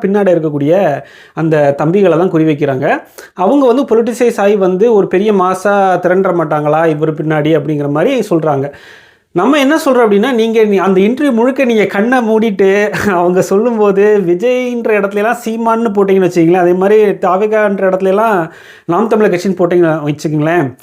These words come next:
அப்படியே பொருந்தும். நீங்க பார்த்தீங்கன்னா, அப்-, சீமான் அவர்களை சப்போர்ட் பண்ணி ஃபுல், அந்த ஃபுல் இன்டர்வியூ அவங்க பேசியிருக்க மாதிரியே இருக்கும். என்ன சொல்லியிருக்காங்கன்னா, "தம்பிகள்லாம் இப்போ தான் யங்கா வந்திருக்காங்க, அவங்கள்ட்ட அந்த ஃபோர்ஸ் இருக்கும், டோபமைன் ஜாஸ்தியா இருக்கும், டெஸ்டோஸ்டெரான் ஜாஸ்தியா இருக்கும், அவங்க வந்து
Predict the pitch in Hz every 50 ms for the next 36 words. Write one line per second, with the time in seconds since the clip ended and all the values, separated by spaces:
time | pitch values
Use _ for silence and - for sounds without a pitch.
0 | - - - 165 156 - 240 262 269 285 285 214 226 220 220 208 170 147 160 165
1 | 165 165 170 190 208 202 226 226 233 254 262 254 226 190 165 170 - - 196 180
2 | - 247 247 262 254 247 240 220 208 202 190 - 185 180 214 214 208 214 202 220
3 | 240 233 - 220 226 233 240 233 220 202 175 165 - 233 226 214 214 220 233 226
4 | 214 196 190 - 190 185 185 - 196 175 170 175 175 175 185 185 160 147 151 139
5 | 127 - - - - - - _ - 175 220 233 - 233 220 202 196 185 196 214
6 | 240 220 214 202 202 202 220 214 208 208 226 226 202 202 208 208 220 226 202 180
7 | 175 196 220 214 202 175 175 185 190 185 175 175 165 175 190 185 175 170 180 185
8 | 185 185 175 170 170 - 214 220 220 220 208 175 170 170 185 185 170 185 190 208
9 | 208 202 196 190 180 185 180 175 - - 185 170 165 170 190 175 170 170 - 196
10 | - 202 190 180 175 175 170 170 - 190 180 170 165 160 175 185 190 180 180 -
11 | - - - - - - - 175 185 185 180 180 180 196 208 214 208 170 165 -
12 | -